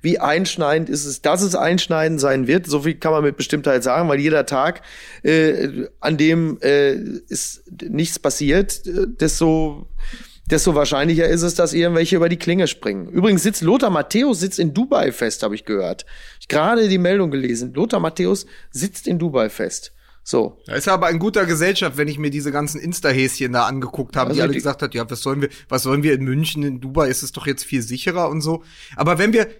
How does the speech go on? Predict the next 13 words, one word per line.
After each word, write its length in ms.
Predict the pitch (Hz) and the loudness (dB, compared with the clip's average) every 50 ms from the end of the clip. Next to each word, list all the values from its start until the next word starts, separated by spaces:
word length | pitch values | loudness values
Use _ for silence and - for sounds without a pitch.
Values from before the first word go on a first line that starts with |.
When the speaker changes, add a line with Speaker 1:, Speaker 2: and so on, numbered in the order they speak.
| - - | -14 -6
Speaker 2:
gerade 240 | - 170 190 196 190 | 0 2 2 2 2
schon 160 | - - 190 | 0 0 0
mal 100 | 180 170 | 0 0
bei 140 | 151 160 156 | 2 0 -2
Prominenten 760 | 147 - - 160 151 143 143 160 196 254 262 311 269 240 226 | -2 -2 -6 -4 -2 -2 0 0 -2 -2 -4 -4 -6 -6 -4
sind 320 | 208 226 233 254 277 - - | -4 -2 -2 -2 -4 -6 -6
und 120 | - 151 151 | -6 -2 0
wenn 140 | 156 165 165 | 0 0 0
wir 220 | 170 151 139 131 | 0 0 0 0
mal 140 | 143 156 151 | 0 -2 -2
in 140 | 120 151 143 | 0 0 -2
Berlin 320 | 139 123 127 175 208 240 | -2 -2 -2 -2 -2 0
bleiben, 300 | 220 202 180 180 170 160 | 2 2 2 0 -2 -4